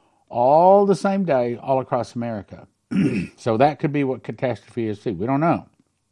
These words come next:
I'm gonna tie this together in just a second. Then one of America's greatest times of need, so America calls on the world to help her,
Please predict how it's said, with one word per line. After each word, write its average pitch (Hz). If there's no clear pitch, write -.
I'm 110
gonna 120
tie 147
this 143
together 123
in 90
just 98
a -
second. -
Then 151
one 190
of 185
America's 170
greatest 165
times 156
of 139
need, 139
so 135
America 135
calls 131
on 135
the 131
world 127
to 113
help 143
her, 123